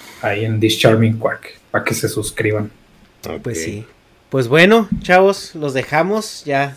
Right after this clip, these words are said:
Speaker 2: híjole, tres horas, tres horas y media, se puso muy bueno, y la verdad es de que, eh,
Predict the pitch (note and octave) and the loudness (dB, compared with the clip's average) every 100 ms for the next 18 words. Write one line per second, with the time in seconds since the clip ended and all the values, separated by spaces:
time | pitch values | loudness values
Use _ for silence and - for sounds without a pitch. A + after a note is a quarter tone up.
0 | _ - C3 G3+ E3 C#3 C#3+ D#3+ E3+ F#3 | _ -16 -8 -4 -4 -4 -6 -2 -2 -4
1 | - _ C#3 G3+ A3 E3+ C3 C3+ F3 G3+ | -10 _ -10 -8 -6 -4 -6 -2 2 4
2 | G#3+ F3+ - D3+ C#3+ C3 F#3 G#3 F#3+ D#3 | 4 0 -8 -10 -8 -4 0 0 2 2
3 | F3 A3+ A3 _ _ - - - _ C#3 | 2 0 -4 _ _ -20 -20 -20 _ 0
4 | B2+ C3+ B2+ C3+ D3 F3+ F3+ F#3 D#3+ C3+ | 6 6 6 4 4 2 4 6 6 4
5 | B2 - - - B1+ A#1 A#1+ | -2 -8 -18 -20 -20 -20 -20